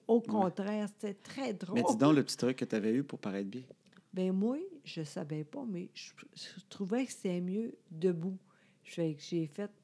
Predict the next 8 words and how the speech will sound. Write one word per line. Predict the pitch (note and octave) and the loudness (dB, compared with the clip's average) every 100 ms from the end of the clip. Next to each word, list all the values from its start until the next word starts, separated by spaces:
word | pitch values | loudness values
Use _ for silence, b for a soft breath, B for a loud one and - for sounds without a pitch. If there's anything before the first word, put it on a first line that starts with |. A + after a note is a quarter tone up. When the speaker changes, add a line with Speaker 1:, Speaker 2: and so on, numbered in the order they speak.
| _ | _
Speaker 1:
ça | - G#3+ G3+ - - | -14 -12 -12 -16 -20
tout, | - _ - A#3+ | -20 _ -10 -10
tout. | - _ _ _ _ _ _ _ _ _ _ | -10 _ _ _ _ _ _ _ _ _ _
Speaker 2:
Debout | A#2+ A2 C#3 | 2 6 8
tout | C3+ | 8
le | C3 | 8
long. | A#2 B2 - | 6 2 -2
Speaker 1:
Oui, | E3 F3+ | 0 0